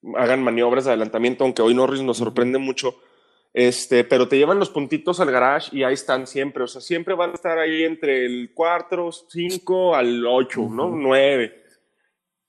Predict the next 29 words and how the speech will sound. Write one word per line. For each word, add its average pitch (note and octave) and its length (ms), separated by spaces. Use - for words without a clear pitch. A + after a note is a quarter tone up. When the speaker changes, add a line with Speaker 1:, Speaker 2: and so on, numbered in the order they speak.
Speaker 1:
Pero C3+ 960
lo C#3 200
que - 80
también D3 300
está G3 240
destacable F3 680
es C3+ 160
que F3+ 320
entre C3 580
el, B2 260
el B2 200
uno F3 260
y F3+ 100
el D3+ 120
diez D#3+ 240
en D3 100
la B2 140
Q D3 100
tres, D3 300
Armando, D3 480
había C3 420
s-, - 560
ocho D#3 340
décimas E3 680
de A2+ 160
segundo. B2 680
Y B2 140
entre C3+ 400
el - 460